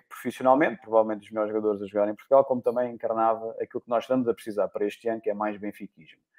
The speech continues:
Ah, e isso fazia todo o sentido. Temos aqui um grande problema, já falámos sobre isto, chama-se António Salvador e também chama-se Jorge Mendes. Eu acho que as pessoas hoje em dia começam a perceber um pouco melhor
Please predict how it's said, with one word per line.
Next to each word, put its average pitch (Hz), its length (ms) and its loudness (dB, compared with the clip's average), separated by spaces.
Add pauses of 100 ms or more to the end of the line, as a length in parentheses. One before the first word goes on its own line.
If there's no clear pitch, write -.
(320)
Ah, 85 280 2
e 110 140 2
isso 117 160 -6
fazia 123 240 2
todo 131 180 6
o 127 60 4
sentido. 113 460 0 (460)
Temos 165 160 8
aqui 175 220 8
um 170 60 10
grande 170 180 8
problema, 180 380 4
já 151 100 10
falámos 143 320 4
sobre 143 220 0
isto, 180 80 -8
chama-se 120 320 -2
António 123 260 2
Salvador 127 560 4 (140)
e 131 40 -6
também 127 240 0
chama-se 127 340 -2
Jorge 123 280 4
Mendes. 104 420 -2
Eu 117 160 0
acho 104 200 4 (160)
que 117 160 2
as 101 100 -4
pessoas 113 560 0
hoje 107 220 0
em 107 80 -2
dia 113 260 0
começam 113 320 -4
a - 20 -10
perceber 110 300 -8
um 113 80 -4
pouco 113 320 -4
melhor 113 320 4